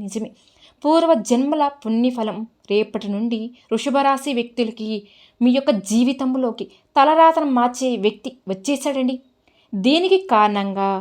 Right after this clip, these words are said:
మీరు ఆ శివ యొక్క అనుగ్రహంతో నెంబర్ వన్గా ఎదగబోతూ ఉన్నారు. ఆ వ్యక్తి రాక వల్ల మీ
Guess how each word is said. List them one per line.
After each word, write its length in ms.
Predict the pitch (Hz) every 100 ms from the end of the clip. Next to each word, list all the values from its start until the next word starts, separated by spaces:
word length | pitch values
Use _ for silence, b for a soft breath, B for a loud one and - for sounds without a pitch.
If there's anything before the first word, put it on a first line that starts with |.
| 190 b -
మీరు 300 | 233 320 370 - 254
ఆ 120 | 294 330
శివ 300 | 330 302 277
యొక్క 240 | 359 349 -
అనుగ్రహంతో 680 | 240 247 233 254 254 240 220 196 - 190
నెంబర్ 480 | 190 220 247 254 220
వన్గా 280 | 220 247 247
ఎదగబోతూ 500 | 190 180 208 233 226 240
ఉన్నారు. 340 | 208 202 220 226 _ _ _ _ _ b b b
ఆ 140 | 202 208 202
వ్యక్తి 340 | 196 196 302
రాక 320 | 254 202 214 226
వల్ల 280 | 208 202 202 196 B B
మీ 160 | 285